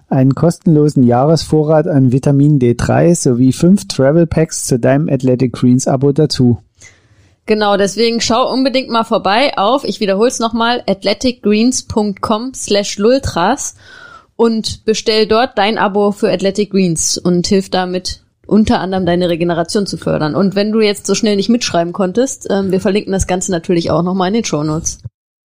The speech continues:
Speaker 2: Also jetzt nochmal.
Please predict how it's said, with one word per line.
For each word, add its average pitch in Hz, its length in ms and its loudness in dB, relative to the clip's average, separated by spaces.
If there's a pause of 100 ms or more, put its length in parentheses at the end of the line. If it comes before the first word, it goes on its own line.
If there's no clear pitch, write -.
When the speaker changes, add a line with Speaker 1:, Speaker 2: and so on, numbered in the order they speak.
(2500)
Speaker 2:
Also 226 320 -8
jetzt 220 320 -12
nochmal. 196 560 -10